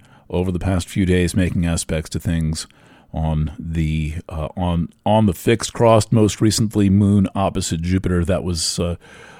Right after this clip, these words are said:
uh, earlier today, earlier Friday. Um, the astrology of the moment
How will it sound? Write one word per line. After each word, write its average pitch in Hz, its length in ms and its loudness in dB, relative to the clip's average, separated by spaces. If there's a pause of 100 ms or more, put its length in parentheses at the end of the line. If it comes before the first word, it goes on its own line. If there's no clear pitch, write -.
(140)
uh, 82 220 -2 (200)
earlier 101 480 4
today, 82 600 2 (400)
earlier 92 340 0
Friday. 78 540 -2 (1300)
Um, 95 300 -2 (100)
the 127 580 0 (960)
astrology 147 680 4
of 98 240 -2
the 95 60 2
moment 92 580 2